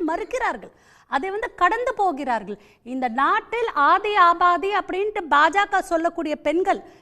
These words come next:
பேட்டி பச்சாவோ, பேட்டி படாவோ, இந்த நாட்டில் பெண்களுக்கு வந்து சம உரிமை இருக்கு, சம பங்கு அப்படி இருக்குன்னு சொல்லக்கூடிய இந்த பாஜக அரசு எங்கு இங்கு வந்து பெண் சமூகத்தை வந்து முன்னேற்றி செல்கிறது?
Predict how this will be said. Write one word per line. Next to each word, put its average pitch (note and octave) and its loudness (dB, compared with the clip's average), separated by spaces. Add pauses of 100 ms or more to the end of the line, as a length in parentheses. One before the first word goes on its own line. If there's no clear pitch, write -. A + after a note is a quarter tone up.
(160)
பேட்டி D4 0
பச்சாவோ, C4 0
பேட்டி D4+ -4
படாவோ, C#4+ 0
இந்த D4+ -6
நாட்டில் C#4+ 0
பெண்களுக்கு E4+ -4
வந்து D#4 -6
சம D4+ -2
உரிமை F4+ -6
இருக்கு, E4 -10
சம E4+ -6
பங்கு F4+ -6
அப்படி G4+ -6
இருக்குன்னு F4+ -10 (200)
சொல்லக்கூடிய G#4+ -2
இந்த E4 -2
பாஜக D#4+ 0
அரசு D4+ -6
எங்கு A4 -4
இங்கு F4+ -4
வந்து D#4+ -6
பெண் E4 -4
சமூகத்தை D4+ -8
வந்து C4+ -8 (280)
முன்னேற்றி C#4+ -4
செல்கிறது? F3+ -14